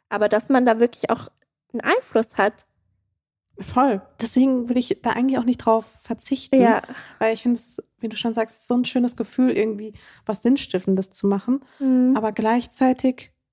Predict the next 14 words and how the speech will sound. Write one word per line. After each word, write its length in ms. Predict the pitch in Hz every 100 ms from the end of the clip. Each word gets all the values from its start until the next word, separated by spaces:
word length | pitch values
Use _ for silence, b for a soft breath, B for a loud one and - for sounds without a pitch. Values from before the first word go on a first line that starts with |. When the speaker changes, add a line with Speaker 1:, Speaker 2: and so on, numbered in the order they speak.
| _ _ _ _ _ _ _
Speaker 2:
nervt 340 | 220 233 240
mich 160 | 247 240
halt 120 | 220
eben 160 | 214 214
dieses 480 | 202 208 208 - 175 - _ _ _ _ _ _ _ _
Negative, 720 | 214 220 233 233 - 220 208 202
was 160 | 196
da 80 | -
manchmal 480 | 202 202 202 - 214
mit 280 | 202 - - _ -
Speaker 1:
Mhm. 320 | 254 233 220
Speaker 2:
dabei 320 | 226 214 208
so 180 | 202 202
mitschwingt 880 | 202 233 - - 180 196 240 262